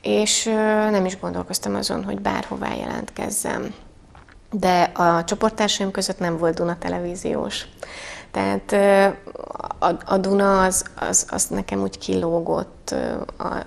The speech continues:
az egészből, a, a szellemiségével, a, az alapításának, a, a, a létrejöttének az okával, hogy ez, ez, ö,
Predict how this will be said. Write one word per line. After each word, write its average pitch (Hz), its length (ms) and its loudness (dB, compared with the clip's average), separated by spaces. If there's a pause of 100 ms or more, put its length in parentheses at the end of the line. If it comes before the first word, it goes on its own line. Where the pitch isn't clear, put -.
az 202 140 -4
egészből, - 880 -2
a, 196 340 -2
a 196 420 -6
szellemiségével, 190 1300 -2 (760)
a, 175 40 -10 (400)
az 190 140 -6
alapításának, 185 1160 -2
a, - 260 2
a, - 420 -4
a - 120 -4
létrejöttének 180 1080 4
az 180 180 -2
okával, 170 680 0
hogy 175 240 -4
ez, 170 340 -2
ez, 180 320 -4
ö, 180 60 -6